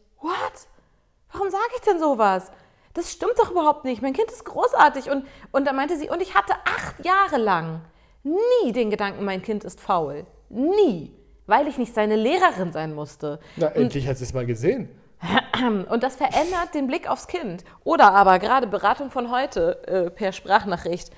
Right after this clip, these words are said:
Speaker 1: „Mein Kind kann sich einfach nicht selber beschäftigen und das macht mich total wütend.“ Ganz ehrlich, den Gedanken kenne ich gut.
Speaker 2: <laughs>
Speaker 1: Ähm, aber das ist total spannend, weil ich dann fragte von wegen, „Wie war's denn sonst?“
Speaker 2: Kauf ihm eine Switch.
Speaker 1: Es ging um ein Kita-Kind.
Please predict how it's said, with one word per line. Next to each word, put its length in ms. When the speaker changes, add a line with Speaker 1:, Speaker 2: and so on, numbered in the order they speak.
Speaker 1:
„Mein 180
Kind 200
kann 180
sich 120
einfach 240
nicht 140
selber 260
beschäftigen 540
und 60
das 100
macht 160
mich 100
total 320
wütend.“ 460
Ganz 160
ehrlich, 140
den 180
Gedanken 280
kenne 160
ich 80
gut. 120
Speaker 2:
<laughs> 1300
Speaker 1:
Ähm, 280
aber 140
das 100
ist 100
total 220
spannend, 420
weil 120
ich 80
dann 120
fragte 260
von 160
wegen, 160
„Wie 100
war's 200
denn 160
sonst?“ 720
Speaker 2:
Kauf 220
ihm 80
eine 100
Switch. 440
Speaker 1:
Es 140
ging 220
um 100
ein 100
Kita-Kind. 680